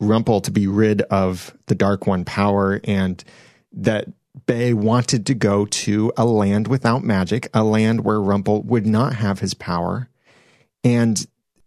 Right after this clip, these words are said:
I can't remember specifics along the way. I've tried to remember some of them, but it seemed like there were plenty of statements along the way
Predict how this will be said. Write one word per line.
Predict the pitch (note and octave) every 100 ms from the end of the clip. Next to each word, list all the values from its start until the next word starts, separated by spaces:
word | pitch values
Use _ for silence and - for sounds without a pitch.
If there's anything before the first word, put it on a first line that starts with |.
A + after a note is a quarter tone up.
| _ _ -
I |
can't | B2 F3 C#3
remember | D3 C#3
specifics | C3 - C3+ - E3 D3+ C#3+
along | C3+ A2+ A2+
the | G2+
way. | A2+ B2+
I've | A#2
tried | - B2 B2
to |
remember | A#2 A#2 A#2 A#2
some | G#2+ A#2
of | A2+
them, | A#2+ A2+
but | A2+
it | -
seemed | - D#3 D#3
like | B2+
there | - A#2+
were | A2
plenty | - - D3+ D#3+
of | D3+
statements | - C3+ A#2 G#2+ -
along | G#2+ G#2 G#2+
the | G2
way | G2 D3 G#2 G2